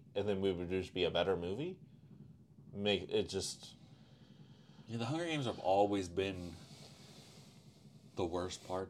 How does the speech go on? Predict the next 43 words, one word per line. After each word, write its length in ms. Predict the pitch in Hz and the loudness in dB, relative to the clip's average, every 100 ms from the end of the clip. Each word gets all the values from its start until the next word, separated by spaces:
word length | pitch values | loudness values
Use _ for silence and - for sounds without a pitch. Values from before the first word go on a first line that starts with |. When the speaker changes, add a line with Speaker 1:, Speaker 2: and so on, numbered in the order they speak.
| - | -6
Speaker 2:
though, 240 | 73 - - - - - - - - - - - - - | -6 -6 -12 -20 -20 -18 -18 -18 -20 -20 -20 -18 -18 -4
of 200 | 90 87 | -2 0
the 40 | 82 | -2
Hunger 200 | 92 92 - | -6 -10 -12
Games. 340 | - - - - - - - - - - - - - - - 117 | -16 -16 -20 -20 -20 -20 -20 -20 -20 -20 -20 -20 -20 -20 -2 6
Like, 160 | 127 | 6
they're 100 | 151 | 6
not, 160 | 156 127 | 2 2
they're 100 | 147 | 2
not 120 | 160 | 0
even 160 | 143 147 | 0 0
in 100 | 143 | 0
the 60 | |
Mockingjay. 600 | 110 120 123 101 110 110 127 - - - - - - - - | 0 -2 -4 -6 -4 -4 -6 -18 -20 -20 -20 -20 -20 -14 -2
Speaker 1:
Yeah, 140 | 117 | 0
I 40 | 85 | 0
know. 220 | 78 92 - | -2 -6 -10
Speaker 2:
You 100 | 107 | -4
know, 200 | 113 123 | -2 -2
like 200 | 131 90 85 - | -2 -2 -4 4
Speaker 1:
When 160 | 120 | 4
people 240 | 123 147 139 | 6 6 8
hate 220 | 135 - | 8 10
those 180 | 254 156 | 10 10
movies, 260 | 117 98 | 8 6
though, 200 | 87 80 | 6 4
people 220 | - 143 180 | 4 2 4
put 140 | 196 | 6
Mockingjay 500 | 139 - 185 120 110 | 6 6 6 10 10
below 420 | 110 113 113 113 - | 10 10 8 6 6
all 200 | 117 127 | 8 10
the, 200 | 123 - - - | 8 4 -4 -2
all, 200 | 87 - - - - - | -2 -2 -8 -20 -16 8
all 100 | 135 | 12
the 60 | 139 | 12
other 80 | 151 | 12
ones. 220 | 98 - - | 10 4 2
I 60 | |
mean, 240 | 123 110 92 - - - - - - - - | 6 6 2 -6 -20 -20 -20 -20 -20 -4 6
Mockingjay 380 | 131 110 107 | 6 10 8
Part 220 | 98 98 78 | 10 6 6
One 220 | 104 127 | 8 8
is, 280 | 82 67 | 6 0